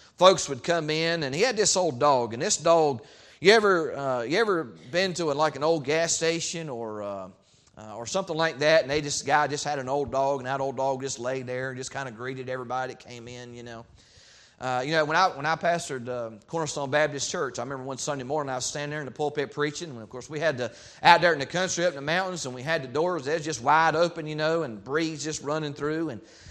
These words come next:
uh, it was just a, a good Sunday morning. Next thing you know, old hunting dog came in.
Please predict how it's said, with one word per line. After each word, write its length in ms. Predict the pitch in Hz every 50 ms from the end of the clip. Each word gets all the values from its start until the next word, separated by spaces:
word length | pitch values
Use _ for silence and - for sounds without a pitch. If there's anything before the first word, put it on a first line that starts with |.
| - _ -
uh, 260 | 120 117 117 113 113 117
it 80 | 151
was 140 | 170 165 147
just 200 | 147 175 - -
a, 200 | 135 123 123 -
a 80 | 127 117
good 200 | 113 180 202 180
Sunday 320 | - 190 202 196 180 170
morning. 360 | 160 165 175 180 180 190 180
Next 260 | 160 180 190 165 - -
thing 140 | 196 190
you 60 | 185 185
know, 120 | 190 190
old 180 | 196 214 190 160
hunting 260 | 208 208 170 139 123
dog 340 | 123 117 107 107 107 104 98
came 260 | 117 110 110 104 98
in. 300 | 95 92 87 85 95